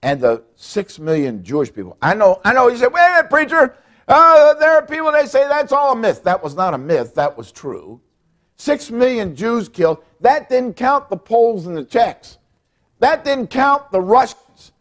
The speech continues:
That didn't count the millions of people that were butchered and slaughtered. And we think of the German concentration camps and say, "Well, we don't ever want that to happen again. We don't ever want to have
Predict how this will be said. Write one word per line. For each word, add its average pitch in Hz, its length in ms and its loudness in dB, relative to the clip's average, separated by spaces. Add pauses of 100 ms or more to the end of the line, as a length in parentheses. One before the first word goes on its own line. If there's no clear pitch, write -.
(360)
That 302 260 0
didn't 285 280 -8
count 285 420 0
the 208 140 0
millions 220 720 -4
of 175 220 -2
people 262 380 -2
that 202 240 0
were 170 120 -2
butchered 220 600 -4
and 165 160 -2
slaughtered. 214 540 0 (460)
And 190 80 -2
we 220 80 0
think 311 280 -8
of 262 60 -4
the 226 120 2
German 269 460 -2
concentration 233 840 -4
camps 185 260 -4
and 202 60 -14
say, 208 180 -2 (240)
"Well, 320 300 6
we 381 140 -10
don't 349 220 -2
ever 349 200 0
want 349 260 -2 (200)
that 349 320 -6
to 247 60 -2
happen 208 460 -2
again. 180 420 -6 (680)
We 359 200 -4
don't 359 200 0
ever 339 280 -2
want 339 220 -2
to 277 80 -10
have 311 260 -6